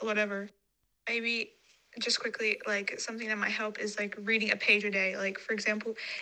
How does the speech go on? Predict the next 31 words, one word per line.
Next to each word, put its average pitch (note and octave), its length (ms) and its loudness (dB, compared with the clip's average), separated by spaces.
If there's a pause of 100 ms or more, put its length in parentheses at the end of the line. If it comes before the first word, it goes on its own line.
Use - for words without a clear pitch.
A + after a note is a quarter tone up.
(120)
if B3 160 4
someone B3+ 420 -2
who B3+ 80 0
doesn't A#3 300 0
like G#3 220 0
reading G3+ 400 2 (260)
reads, G#3 300 0 (220)
is A#3+ 180 4
like, G#3+ 260 0
"I C4+ 60 4
have C#4 260 4
to C#4+ 80 -4
finish, C4+ 340 2
like, C4 240 -4
all C#4 200 -2
fucking C4+ 420 -4
fifty - 380 -4
pages A#3+ 400 2
today B3 260 2
or - 80 0
I'm B3 80 -2
gonna B3+ 220 -4 (180)
fucking C4 240 -4
cry." A#3+ 300 4 (400)
Like, A#3+ 120 4
no A#3+ 180 4
one, B3+ 280 0 (320)
you're, A#3 320 4
you're B3 180 4
forcing B3 440 2
yourself A3 500 0